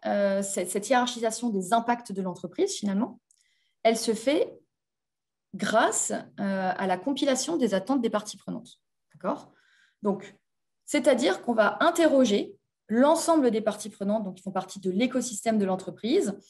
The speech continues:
sur ce qu'elles pensent, sur leur perception de l'importance des enjeux de développement durable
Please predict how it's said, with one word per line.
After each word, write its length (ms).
sur 720
ce 220
qu'elles 260
pensent, 260
sur 140
leur 240
perception 720
de 140
l'importance 840
des 320
enjeux 260
de 100
développement 440
durable 520